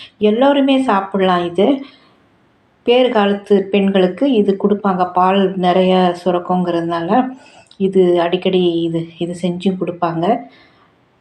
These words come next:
இந்த மாதிரி சாதம் நாம்பளும் அடிக்கடி செஞ்சு சாப்பிட்றது ரொம்ப நல்லதுங்க. எலும்புகளுக்கு உறுதியா இருக்கும். இப்ப நானு ஒரு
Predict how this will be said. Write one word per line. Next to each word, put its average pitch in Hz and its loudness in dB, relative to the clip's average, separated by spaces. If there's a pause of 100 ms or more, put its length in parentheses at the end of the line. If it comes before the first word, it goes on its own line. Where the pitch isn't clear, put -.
(100)
இந்த 202 2
மாதிரி 196 2
சாதம் 185 0
நாம்பளும் 185 2
அடிக்கடி 180 -2
செஞ்சு 180 -2
சாப்பிட்றது 175 -4
ரொம்ப 175 -2
நல்லதுங்க. 175 -4 (420)
எலும்புகளுக்கு 196 2 (100)
உறுதியா 180 0
இருக்கும். - -4 (520)
இப்ப 214 0
நானு 202 0 (1120)
ஒரு 185 0